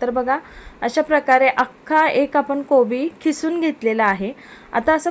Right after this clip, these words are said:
खोलगट भांडं घ्यायचं, म्हणजे आपल्याला सगळी पिठं एकत्र करता येतात. तर आता ह्या खोलगट भांड्यामध्ये मी सगळा हा चिरलेला, म्हणजे खिसलेला कोबी काढलेला आहे.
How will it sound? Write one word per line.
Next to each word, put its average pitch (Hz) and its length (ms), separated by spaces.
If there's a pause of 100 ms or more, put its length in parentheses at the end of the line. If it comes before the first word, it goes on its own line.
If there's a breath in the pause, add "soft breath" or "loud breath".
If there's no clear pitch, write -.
खोलगट 294 480
भांडं 285 380
घ्यायचं, 247 440
म्हणजे 277 220
आपल्याला 254 380
सगळी 240 460
पिठं 269 380 (140)
एकत्र 240 440
करता 208 400
येतात. 190 320 (480 loud breath)
तर 262 80
आता 262 180
ह्या 285 160 (100)
खोलगट 269 380
भांड्यामध्ये 247 560
मी 254 160
सगळा 240 380
हा 254 120
चिरलेला, 226 600
म्हणजे 247 360
खिसलेला 240 500
कोबी 254 340
काढलेला 196 480
आहे. 190 200